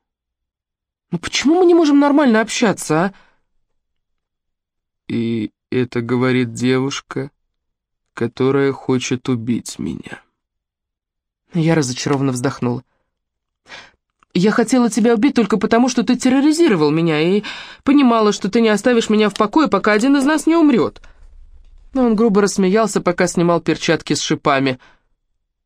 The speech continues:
"Думаешь, что-то изменилось?" "Ну, это вполне могло случиться.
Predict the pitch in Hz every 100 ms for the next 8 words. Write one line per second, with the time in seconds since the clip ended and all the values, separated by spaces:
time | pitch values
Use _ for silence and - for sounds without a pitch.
0 | _ _ _ _ - 110 123 113 117 117
1 | - - - 117 - 113 110 110 110 110
2 | 113 135 156 - - _ _ _ _ _
3 | _ _ _ 170 156 156 151 151 151 147
4 | 135 - 151 147 190 208 190 190 185 175
5 | - 170 -